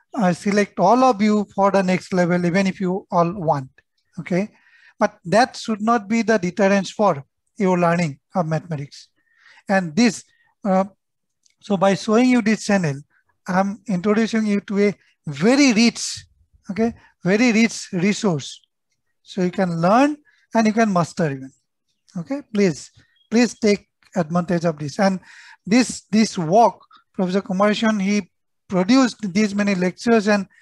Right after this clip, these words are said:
I mean, those are available now. This is one of the fantastic present, fantastic gift he can give to the mathematics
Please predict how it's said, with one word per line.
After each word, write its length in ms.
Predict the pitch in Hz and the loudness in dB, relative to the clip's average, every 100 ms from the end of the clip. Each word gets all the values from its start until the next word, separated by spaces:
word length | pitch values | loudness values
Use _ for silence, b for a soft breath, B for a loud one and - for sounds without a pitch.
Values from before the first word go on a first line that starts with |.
| b _ 202 | b _ -2
I 60 | |
mean, 100 | 190 | 0
those 180 | 185 190 | 0 2
are 160 | 196 185 | 2 2
available 340 | 214 226 208 | 2 2 0
now. 360 | 180 160 170 - b b _ | 0 -2 -4 -8 b b _
This 220 | 196 214 | -2 2
is 300 | 254 214 - | 2 0 -2
one 420 | 165 156 208 254 247 | -8 2 2 2 0
of 220 | 240 196 | -4 0
the 100 | 220 | -2
fantastic 760 | - 196 190 220 - 220 202 - | 0 -2 0 0 0 -4 -4 -2
present, 460 | 185 185 208 170 - _ _ _ _ - | 0 2 0 0 -6 _ _ _ _ -4
fantastic 600 | 196 214 220 226 160 135 | 0 0 0 -2 -6 0
gift 300 | 202 214 - _ _ _ | 2 2 -2 _ _ _
he 160 | - 202 | -2 -2
can 280 | 220 214 190 | 2 0 0
give 300 | 165 247 - | 0 0 -2
to 80 | 214 | -2
the 100 | 208 | 0
mathematics 560 | 190 - 185 185 - | 0 -2 -4 -4 -8